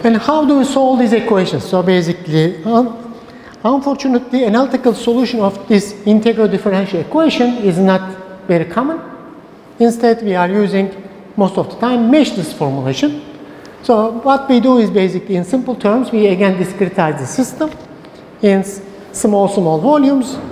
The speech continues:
and each volume is represented by a particle point, basically representing that,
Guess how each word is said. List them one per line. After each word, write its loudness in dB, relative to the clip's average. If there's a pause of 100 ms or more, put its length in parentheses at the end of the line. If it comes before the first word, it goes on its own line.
(440)
and -2
each 0
volume 2
is 0
represented -2
by 0 (720)
a 2
particle -4
point, 0 (340)
basically 0
representing -2 (680)
that, 0